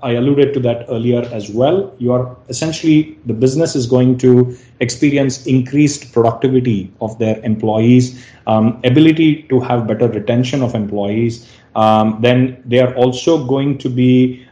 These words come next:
um, looking at doing a fair amount of cost savings because of the analytics and the,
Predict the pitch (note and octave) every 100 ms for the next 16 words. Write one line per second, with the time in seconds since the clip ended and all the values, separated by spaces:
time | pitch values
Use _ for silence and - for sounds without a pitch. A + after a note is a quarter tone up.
0 | - A2+ A2 A2 A2+ B2 B2+ B2+ E3+ D#3+
1 | B2+ B2 A#2+ D3 D3+ D3+ C3+ - F#3 F#3+
2 | F#3+ D#3+ - - C#3 D3+ - D#3+ D3 A#2
3 | G2+ A#2 C3 B2+ B2 A2+ A#2+ A#2+ B2+ B2+
4 | B2 A#2+ - A#2 A2+ A2 G#2+ G#2+